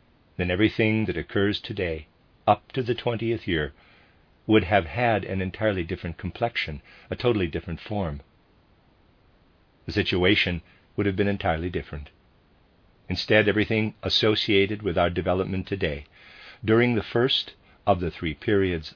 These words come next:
of our life, is fundamentally an anticipation of much that belongs to the later periods.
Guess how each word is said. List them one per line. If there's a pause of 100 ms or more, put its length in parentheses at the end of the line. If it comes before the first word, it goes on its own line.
of
our
life, (720)
is
fundamentally
an
anticipation (540)
of
much
that
belongs
to
the
later
periods.